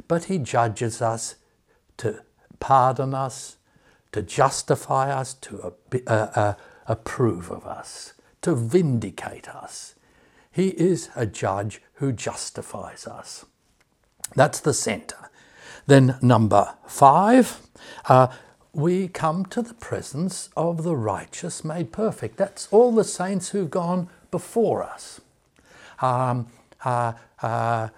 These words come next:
people who've, the saints in the Old Testament and New Testament, uh, and,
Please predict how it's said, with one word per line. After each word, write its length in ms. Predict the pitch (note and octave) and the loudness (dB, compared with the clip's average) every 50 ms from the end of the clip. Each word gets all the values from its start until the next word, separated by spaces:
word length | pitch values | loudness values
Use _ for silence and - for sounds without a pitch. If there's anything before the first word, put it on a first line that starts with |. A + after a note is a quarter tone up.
| _ _ _ _ _ - | _ _ _ _ _ -2
people 460 | - F#3 G3 F#3+ - F#3+ G3 E3+ D3+ | 0 0 0 0 2 2 2 2 2
who've, 420 | - E3 D#3+ D3 C3 C3 - - _ _ _ _ | 4 4 4 4 2 -4 -10 -18 _ _ _ _
the 160 | E3+ C#3 B2 | -8 -8 -6
saints 540 | - - D#3+ E3+ F#3 F#3+ E3 - - - - | -4 -4 -4 -4 -4 -4 -4 -6 -6 -8 -8
in 100 | A2 G#2 | -8 -6
the 120 | G#2 A2 | -6 -4
Old 280 | B2+ D#3 E3+ F3+ E3+ F3 | 0 0 2 0 0 -2
Testament 540 | - F3+ D#3+ - - - E3 D#3+ C#3+ - - | -4 -6 -6 -6 -6 -6 -6 -6 -6 -6 -6
and 100 | A2 A#2 | -4 -2
New 140 | C#3+ F#3 | -2 -2
Testament, 680 | F#3 F#3 - F3+ E3+ - - - E3+ E3+ E3+ F3+ F3 F3 - - - - - - _ _ - | -4 -4 -6 -8 -6 -6 -6 -6 -4 -2 -2 -2 -4 -6 -8 -18 -20 -20 -20 -20 _ _ -4
uh, 320 | B2+ A#2+ B2 A2 A2 - - - | -2 0 0 0 0 -2 -4 -4
and, 160 | B2 G#2 F#2 | -4 -4 -4